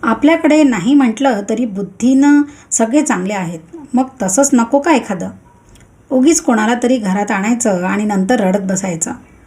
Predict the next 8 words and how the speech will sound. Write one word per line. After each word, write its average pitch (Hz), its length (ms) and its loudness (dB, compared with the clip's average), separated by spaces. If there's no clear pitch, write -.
"पण 254 460 2
चांगलंही 220 480 2
निघू 285 240 2
शकेल 285 420 -2
की, 185 140 -8
शेवटी 208 320 0
नशीब 262 340 0
आपलं. 202 360 -2